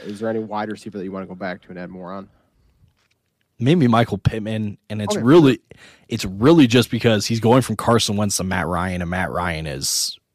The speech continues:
Speaker 2: I know we said that Baker Mayfield wasn't a big, uh, was a, wasn't a huge upgrade over Sam Darnold, and let's, let's, I mean, let's, let's keep it realistic. Going from Carson Wentz to Matt Ryan, where Matt Ryan is at right now,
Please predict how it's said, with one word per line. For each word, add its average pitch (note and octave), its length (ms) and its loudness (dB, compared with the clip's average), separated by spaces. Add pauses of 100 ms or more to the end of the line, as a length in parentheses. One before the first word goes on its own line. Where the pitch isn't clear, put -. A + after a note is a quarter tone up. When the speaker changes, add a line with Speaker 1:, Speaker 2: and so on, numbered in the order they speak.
(760)
Speaker 2:
I B2 80 2
know F3 140 6
we C3+ 140 6
said A#2+ 220 4
that G2+ 160 -2
Baker A2 240 -2
Mayfield A2 520 0
wasn't A#2 260 2
a A2 40 0
big, A2+ 380 -2
uh, G#2 180 -2
was G#2+ 180 -4
a, G#2 260 -6 (100)
wasn't G#2+ 320 -6
a F#2+ 140 -8 (100)
huge A2 380 -6
upgrade G#2+ 340 -2
over G2+ 160 0
Sam G2 260 -6
Darnold, F#2 520 -4 (1200)
and B2+ 200 -2 (160)
let's, - 440 -4
let's, G3 460 -2
I F3 100 -2
mean, E3+ 220 -4
let's, - 340 -10
let's D#3 160 -2
keep D3 160 2
it E3+ 60 8
realistic. D#3+ 760 4 (680)
Going D#3 240 4
from C3 100 -8
Carson C3+ 360 4
Wentz A#2+ 340 -2
to G#2+ 80 -4
Matt G2 260 -2
Ryan, A2 440 2
where G2 160 -2
Matt F#2+ 260 -2
Ryan A2 300 0
is G#2+ 140 -2
at A#2 140 4
right A2 160 2
now, G#2+ 340 2